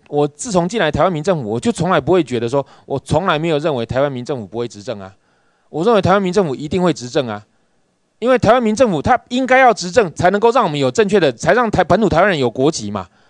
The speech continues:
所以国际上一定会支持我们嘛，我们一定会台湾国际地位正常化嘛。所以我认为他一定会执政，我们现在只是在找方法而已啊，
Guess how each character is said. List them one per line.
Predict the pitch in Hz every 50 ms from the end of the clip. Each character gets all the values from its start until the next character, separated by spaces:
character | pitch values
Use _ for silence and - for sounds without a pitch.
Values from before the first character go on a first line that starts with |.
| _ _ _ _ _ _ _ _ _ _ _ _ _
所 | - 226 262
以 | 240
国 | - - 196 220
际 | 220 277
上 | 240 277 254
一 | 196 190
定 | 220 262
会 | 254 233
支 | - 262 262
持 | 196 - 190
我 | 180 156
们 | 120 113 113
嘛， | 107 98 92 - _ _ _ _ _ _ _ _ -
我 | 180 190
们 | 202
一 | 226
定 | 226 285
会 | 294 277
台 | 175 196
湾 | 233 254
国 | 226 233
际 | 233 247
地 | 208 233
位 | 254 240
正 | - - 262 196
常 | 170 165 175
化 | 208 208 170
嘛。 | 127 117
所 | - 247
以 | 233
我 | 208
认 | 226 262
为 | 233 202
他 | 240 262
一 | 190 202
定 | 220 247
会 | 233 208
执 | 170 180
政， | 233 220
我 | 160
们 | 156 151 151
现 | 240 254
在 | 208
只 | 156
是 |
在 | 170 220
找 | 202 160 110
方 | 107 - 208 208 196
法 | 165 139 101
而 | 104 113 131
已 | 123 101
啊， | 104 95